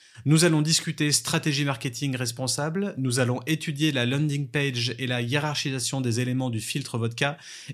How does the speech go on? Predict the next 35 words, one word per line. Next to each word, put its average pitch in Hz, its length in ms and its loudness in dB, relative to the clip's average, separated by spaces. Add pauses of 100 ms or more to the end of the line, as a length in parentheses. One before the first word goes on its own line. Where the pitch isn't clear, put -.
et 180 80 6
nous 170 120 6
verrons 131 300 0
comment 123 240 0
mettre 143 340 -2
en 160 140 2
avant 147 380 0
son 180 340 2
engagement 143 380 0
écologique 123 640 0
et 143 140 2
épicurien 120 680 -4 (180)
à 123 120 0
travers 135 420 0
sa 113 160 0
com 160 300 2
rédactionnelle 131 720 0
et 139 80 -2
son 139 180 0
storytelling. 135 760 0 (520)
Entre 131 320 0
écologie 160 480 4
festive 151 640 -2
et 120 100 0
sobriété 143 580 2
joyeuse, 143 540 0 (360)
offrez-vous 156 460 4
un 120 80 2
moment 139 320 4
d'hédonisme 147 560 2
avec 110 200 0
Super - 420 0
Potion 135 560 -2
et 170 100 2
accueillons 147 560 0